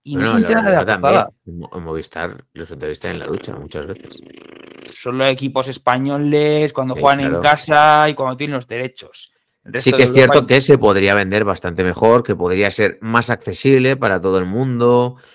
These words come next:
Speaker 2: Eh, tener, yo qué sé, sí, sé que está el podcast de este de, mm, de
Speaker 1: De Urbonas.
Speaker 2: de Arlaucas y de Urbonas y de
Speaker 1: También.
Speaker 2: tal, pero hay poco contenido. Hay poco contenido,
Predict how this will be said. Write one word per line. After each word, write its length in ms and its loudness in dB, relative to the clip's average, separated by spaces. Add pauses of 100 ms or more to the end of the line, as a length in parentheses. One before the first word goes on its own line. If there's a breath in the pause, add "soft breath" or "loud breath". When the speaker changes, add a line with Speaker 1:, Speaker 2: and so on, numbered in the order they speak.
(220 soft breath)
Speaker 2:
Eh, 840 -2 (440)
tener, 320 -4
yo 140 -6
qué 80 -14
sé, 480 -2
sí, 400 -8
sé 180 -16
que 80 -16
está 120 -4
el 100 -4
podcast 400 -8
de 340 -2
este 240 -10
de, 320 -6
mm, 300 -14 (160)
de 180 -20
Speaker 1:
De 80 -12
Urbonas. 380 -4
Speaker 2:
de 80 -4
Arlaucas 680 0
y 140 -14
de 100 -10
Urbonas 640 -2
y 40 -8
de 40 -4
Speaker 1:
También. 80 -8
Speaker 2:
tal, 160 -2
pero 200 -10 (680)
hay 120 2
poco 260 -8
contenido. 520 -8 (1160)
Hay 80 -8
poco 240 -4
contenido, 420 -14